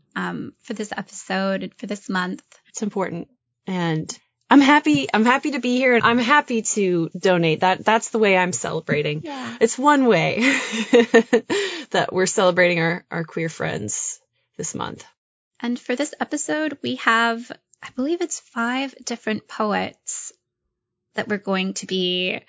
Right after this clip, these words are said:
Speaker 1: sharing with you all today, all wildly different from one another, which I love, just, like, a very versatile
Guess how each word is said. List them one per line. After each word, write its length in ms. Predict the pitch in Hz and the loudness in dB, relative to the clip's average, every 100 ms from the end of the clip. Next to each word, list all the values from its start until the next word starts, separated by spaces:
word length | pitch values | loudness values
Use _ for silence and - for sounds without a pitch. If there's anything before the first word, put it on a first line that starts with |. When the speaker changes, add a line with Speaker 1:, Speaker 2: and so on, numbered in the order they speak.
| _ _ _ | _ _ _
Speaker 1:
sharing 400 | - - 214 214 | -10 -6 -4 -4
with 180 | 202 202 | -4 -4
you 140 | 202 | -4
all 220 | - 190 196 | 0 0 0
today, 560 | - 190 196 185 190 - _ | -2 0 0 0 -4 -6 _
all 240 | 269 330 254 | -2 -2 0
wildly 540 | 214 220 247 277 277 | 0 0 -2 -4 -6
different 420 | 220 - 202 208 | -6 -4 -4 -4
from 200 | - 220 | -6 -4
one 120 | 196 190 | -2 -2
another, 680 | 185 175 180 175 175 208 - - - _ | -2 -4 -2 0 0 -2 -10 -20 -20 _
which 500 | - 202 - - - _ _ | -4 -4 -4 -10 -10 _ _
I 140 | 190 202 | -6 -2
love, 320 | 196 185 202 | 0 0 -4
just, 220 | - - | -8 -4
like, 360 | - - - _ _ _ _ | -4 -6 -14 _ _ _ _
a 80 | 214 | -4
very 520 | 190 175 175 180 180 185 | -4 -2 0 2 2 0
versatile 800 | 196 196 190 190 196 - - | -2 -6 -6 -6 -6 -8 -12